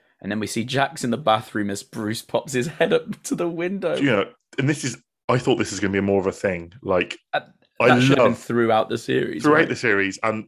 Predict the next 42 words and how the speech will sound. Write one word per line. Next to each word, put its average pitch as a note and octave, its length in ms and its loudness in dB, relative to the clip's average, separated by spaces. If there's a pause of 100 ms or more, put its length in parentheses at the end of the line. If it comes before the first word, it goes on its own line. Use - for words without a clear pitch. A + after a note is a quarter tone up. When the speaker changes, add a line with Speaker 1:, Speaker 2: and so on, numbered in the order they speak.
Speaker 2:
and B2 180 -8
I B2 40 -12
just A#2+ 120 -14
wanna D3+ 160 -6
see C3 140 -2
a - 20 2
little A#2 340 0
bit - 200 -2
longer A#2+ 480 -4
of - 100 -14
stuff - 300 -8
like - 100 -2
that. C#3+ 200 -2 (1500)
It's, - 180 -12 (120)
it's E3+ 100 -2
brilliant. - 420 -2 (240)
Speaker 1:
Yeah. A2+ 180 0
Speaker 2:
It's - 60 -4 (180)
ab-, - 60 -12
it's A#2+ 100 -10
fantastic. - 680 -8
Speaker 1:
'Cause D3+ 100 -4
he, E3+ 300 -2
he F#3 100 0
doesn't D3 300 0
know A#2+ 140 2
that G#2 120 -4
he's G#2 140 -8
there. G2 240 -2 (280)
Like, A2+ 240 -2
Speaker 2:
No. A#2+ 180 -2 (260)
Speaker 1:
doesn't G#2+ 280 -2
know. G2 240 -6 (300)
Speaker 2:
No, C3+ 140 -4
they G2+ 120 2
Speaker 1:
Shits - 40 2
Speaker 2:
need C3+ 100 -2
to A2 60 -8
be A2 100 0
Speaker 1:
himself. F#2+ 220 -6
Speaker 2:
proper, - 380 -8 (120)
like, - 320 -4